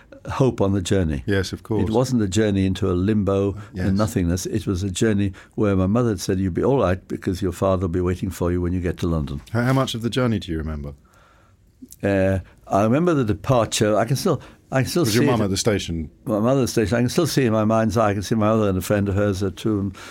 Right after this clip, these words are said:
Speaker 1: standing there. Lots of parents, uh, German soldiers with swastikas on the platform. And, and it was late at night, interminable waiting and waiting, and the train went off.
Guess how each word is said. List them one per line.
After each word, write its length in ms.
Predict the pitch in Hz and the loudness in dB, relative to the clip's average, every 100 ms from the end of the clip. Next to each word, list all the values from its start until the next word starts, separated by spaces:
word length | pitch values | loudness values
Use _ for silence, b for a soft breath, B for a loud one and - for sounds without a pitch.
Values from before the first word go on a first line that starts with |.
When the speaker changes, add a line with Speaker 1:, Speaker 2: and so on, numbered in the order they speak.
| B | B
Speaker 1:
standing 360 | - 113 104 104 | -4 0 2 2
there. 180 | 101 101 | 2 2
Lots 240 | 127 - | 2 0
of 100 | 123 | -2
parents, 600 | - 107 104 101 - - - B B B B - | 0 2 2 0 -4 -10 -18 B B B B -4
uh, 260 | 87 90 | -2 0
German 340 | 95 120 104 98 | 0 2 2 0
soldiers 420 | - 110 95 92 | 0 0 -2 -6
with 100 | 95 | -6
swastikas 540 | - 101 - 95 95 | -2 -2 -2 -2 -2
on 120 | 98 | 0
the 80 | 98 | -2
platform. 580 | - 95 - 101 101 107 B B B B - | -2 -4 -2 -2 -2 -4 B B B B -6
And, 340 | 107 107 110 - | 0 2 0 0
and 300 | 113 110 110 | 0 2 2
it 80 | 107 | 0
was 160 | 104 | 0
late 220 | 113 135 - | 2 0 -2
at 120 | - | -2
night, 360 | 92 98 - | 0 0 -2
interminable 840 | 117 - - 165 165 147 107 85 82 | -6 -8 -4 0 2 2 0 -2 -2
waiting 380 | 82 92 90 82 | -2 -2 -2 -2
and 120 | 85 | -2
waiting, 360 | 90 90 104 95 B B | -2 -4 -6 -8 B B
and 200 | 117 110 | -2 0
the 60 | 98 | 0
train 300 | - 127 101 | 0 2 2
went 160 | 90 87 | 0 0
off. 340 | 92 - - | -2 -6 -16